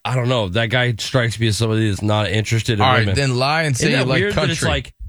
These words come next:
Speaker 1: there's, this guy strikes me as not into women, but also not into men.
Speaker 2: Well, can, can you do me a, just say you like country and western, 'cause that's their favorite station.
Speaker 1: Who?
Speaker 2: Whoever
Speaker 1: No,
Speaker 2: this
Speaker 1: it's
Speaker 2: person
Speaker 1: not.
Speaker 2: is.
Speaker 1: Stop it. They
Speaker 2: Oh.
Speaker 1: love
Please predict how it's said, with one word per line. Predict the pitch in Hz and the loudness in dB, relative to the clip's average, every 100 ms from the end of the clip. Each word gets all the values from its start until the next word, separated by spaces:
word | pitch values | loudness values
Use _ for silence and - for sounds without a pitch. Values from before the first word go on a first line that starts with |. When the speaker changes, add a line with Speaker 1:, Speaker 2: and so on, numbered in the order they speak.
| - _ - | -16 _ -4
Speaker 1:
there's, | 180 147 - - | -4 -4 -10 -8
this | 165 185 | -4 -2
guy | 233 240 | -2 -2
strikes | 240 220 190 | -2 -4 -2
me | 190 | -2
as | 147 | 0
not | 156 165 - - | 0 -2 -6 -4
into | 160 151 | -2 0
women, | 131 143 170 165 | 0 0 2 0
but | 143 | 0
also | 117 135 131 135 | 0 -2 0 0
not | 120 120 107 | 0 0 0
into | 120 110 | 0 2
men. | 104 101 90 _ _ _ | 0 0 -4 _ _ _
Speaker 2:
Well, | - 123 113 73 | -4 -2 -2 -4
can, | - 131 - _ - | -2 -2 -2 _ -6
can | 131 127 | 0 2
you | 117 | 2
do | 107 135 | 2 2
me | 131 | 2
a, | 123 | 0
just | - 117 143 - | -2 -2 -2 0
say | 160 147 | 0 2
you | 123 | 2
like | 123 - | 0 2
country | 139 123 131 | 0 0 0
and | 107 95 | 0 2
western, | 110 - 95 80 | 0 0 -2 -2
'cause | 110 98 | -2 0
that's | 107 - | 0 0
their | 110 | -2
favorite | 82 104 92 87 | 0 2 2 0
station. | - - 92 82 - - - | -4 -4 -2 -2 -6 -12 -4
Speaker 1:
Who? | 139 131 85 _ _ _ _ _ _ _ - 139 | 0 0 -4 _ _ _ _ _ _ _ -10 -2
Speaker 2:
Whoever | 143 127 143 | 0 2 4
Speaker 1:
No, | 156 | 4
Speaker 2:
this | 147 | 2
Speaker 1:
it's | 131 117 | 0 0
Speaker 2:
person | 117 | 0
Speaker 1:
not. | 131 131 127 | 2 0 0
Speaker 2:
is. | - | -4
Speaker 1:
Stop | - 104 107 | -6 -4 -4
it. | 107 101 90 | -4 -4 0
They | |
Speaker 2:
Oh. | 117 | 2
Speaker 1:
love | 120 113 104 | 4 4 2